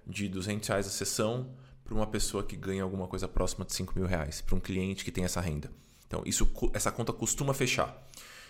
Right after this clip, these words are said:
É, se você tá lidando com clientes de outras faixas, talvez tenha que fazer outra reflexão sobre preço. Mas a gente não gostaria de sabonetar tanto assim a resposta, então a gente precisava criar algumas métricas. E essa é uma métrica que funciona.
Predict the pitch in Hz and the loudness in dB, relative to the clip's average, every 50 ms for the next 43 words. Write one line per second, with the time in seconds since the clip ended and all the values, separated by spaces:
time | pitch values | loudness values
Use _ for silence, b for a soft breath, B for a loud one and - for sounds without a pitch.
0 | B B - 98 98 - - - - 117 113 135 131 139 127 123 110 104 104 101 | B B 0 2 2 2 2 0 0 0 0 2 2 2 4 6 6 6 6 6
1 | - 98 - - 95 87 87 85 - 87 87 101 95 98 - - 92 - - - | 2 -2 -2 0 2 2 2 0 -2 -2 2 4 4 4 4 2 0 0 0 2
2 | 123 131 117 - - - - 104 101 117 113 - 131 131 - 117 113 117 120 - | 2 2 2 2 0 -2 -2 0 0 0 -2 -2 -2 -2 -2 0 0 0 0 0
3 | 147 147 131 - 139 131 - - - 98 95 - 107 107 107 - 98 90 85 - | 0 -2 -2 -2 -4 -6 -4 -2 -2 0 0 4 4 4 4 4 4 4 4 4
4 | - - b b b b b b b b 131 127 127 127 127 - - 127 123 120 | 0 -2 b b b b b b b b 0 2 2 2 0 -2 -2 -2 -2 -2
5 | - - 127 - - - - 107 113 117 127 123 127 127 - 107 117 117 - - | 0 -2 -2 -2 -4 -6 0 2 4 4 4 4 4 4 4 4 4 4 4 6
6 | - - 104 113 110 107 98 - 107 95 - - 110 110 - 107 104 - - 101 | 4 6 8 8 6 6 6 4 2 2 4 4 2 6 8 8 8 8 8 4
7 | 98 101 101 - - - - 117 - 101 - 104 104 - 110 104 - - - 107 | 2 2 2 6 12 12 12 12 10 4 0 0 0 0 -2 -4 -2 0 2 2
8 | - - - 120 113 110 110 107 113 123 123 107 107 98 92 - - - - 85 | 2 2 2 8 10 10 10 10 8 4 4 4 6 4 4 2 0 -4 -4 -4
9 | - - B B B B B B B B - 101 101 - 107 98 95 101 92 92 | -6 -6 B B B B B B B B 2 2 4 4 4 2 4 4 4 2
10 | - - - 98 98 - - - 95 - - 101 104 - - 95 92 98 104 107 | 2 0 0 0 -2 -2 -2 -4 -4 -2 0 0 0 2 4 6 6 6 4 2